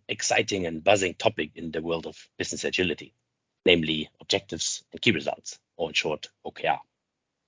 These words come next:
But for those listeners who have not heard the term yet or are not very familiar with it, how would you define O K Rs, Johanna?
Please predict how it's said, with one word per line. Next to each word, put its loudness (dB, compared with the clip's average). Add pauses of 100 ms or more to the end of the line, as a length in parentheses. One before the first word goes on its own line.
But 2
for 2
those 6
listeners 6
who 0
have 4
not 0 (120)
heard 6
the -10
term -4
yet 6
or -4
are -6
not -8 (520)
very 0
familiar 2
with -4
it, -6 (380)
how -4
would 2
you 6
define 4
O 0
K -2
Rs, -6 (380)
Johanna? -14